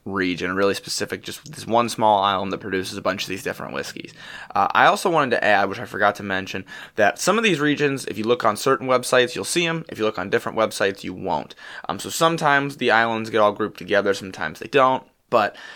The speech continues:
typically the islands have a huge variance in flavor because there's a bunch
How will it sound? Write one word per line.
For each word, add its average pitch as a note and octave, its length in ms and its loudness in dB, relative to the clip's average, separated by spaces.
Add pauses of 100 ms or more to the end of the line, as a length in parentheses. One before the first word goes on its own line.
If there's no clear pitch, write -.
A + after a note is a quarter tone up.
(380)
typically F3+ 360 4
the D#3+ 100 6
islands C#3 320 6
have B2+ 120 -2
a G#2 40 -2
huge G3 300 4
variance G#2 420 2
in G2 80 -10
flavor F2+ 380 0
because A#2 540 0
there's G2 340 -2
a G2 80 -4
bunch - 580 -2